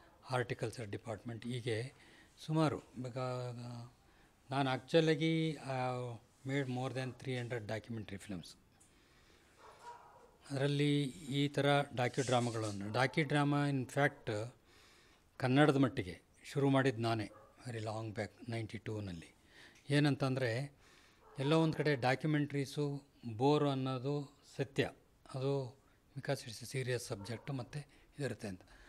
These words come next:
I thought of doing docudrama, not exactly telefilm ಅಲ್ದಲೆ, ಡಾಕ್ಯುಮೆಂಟ್ರಿನೂ ಅಲ್ದಲೆ,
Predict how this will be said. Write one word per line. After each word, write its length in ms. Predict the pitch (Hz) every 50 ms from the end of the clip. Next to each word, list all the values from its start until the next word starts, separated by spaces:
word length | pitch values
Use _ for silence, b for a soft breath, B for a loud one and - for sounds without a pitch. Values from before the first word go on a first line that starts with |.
| B B B B - - 131
I 100 | 147 151
thought 400 | 147 - 139 131 151 175 165 180
of 280 | 175 170 - - 127
doing 520 | 123 147 151 151 143 123 107 110 123 143 147 143 - _ _ b b b b b b b b b b b _ _ - - - - - - 135 123
docudrama, 580 | - 147 165 160 - 175 151 127 135 127 113 113 117 120
not 300 | 131 147 143 143 131 120
exactly 380 | 117 147 151 143 - 156 156
telefilm 680 | 151 151 147 139 139 160 156 - 160 156 151 156 151 143
ಅಲ್ದಲೆ, 520 | 135 127 110 107 104 98 98 110 131 - b b b b b b b b b b b b _ _ -
ಡಾಕ್ಯುಮೆಂಟ್ರಿನೂ 680 | - 123 135 - - 160 160 165 165 147 165 160 160 151
ಅಲ್ದಲೆ, 500 | 139 127 107 113 104 104 113 127 135